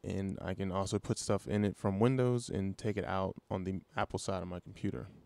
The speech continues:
So that was my quick tip tutorial for Mac O S X Lion to be able to share files between Apple's O S and Windows. If you like it, please give it a thumbs up,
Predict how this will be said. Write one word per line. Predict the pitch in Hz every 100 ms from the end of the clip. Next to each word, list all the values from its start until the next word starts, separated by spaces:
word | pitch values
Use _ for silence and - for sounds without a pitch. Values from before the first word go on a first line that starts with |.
| - - _
So | - - 117 98
that | 110
was | 110 110
my | 104 104
quick | - 143 -
tip | - 127 - -
tutorial | - - 110 107 107 104
for | - 95 -
Mac | 101 107 -
O | 104
S | 101 -
X | 98 95 - - - _
Lion | - 95 98 110 120 123 127 _ _ _ -
to | 98
be | 101
able | 101 98
to | 98
share | - 113 113
files | 107 110 104 101
between | 98 98 107 101 98 - -
Apple's | 101 - 107 107 107 -
O | 101 107
S | 113 - - _ _ _ - -
and | 98 95 - -
Windows. | - - 107 110 92 57 55 - - - - _ _ _ -
If | - 107
you |
like | 107 117
it, | 131 120
please | - 107 101
give | 101 98
it | 95
a |
thumbs | 101 107 104 101 113
up, | 120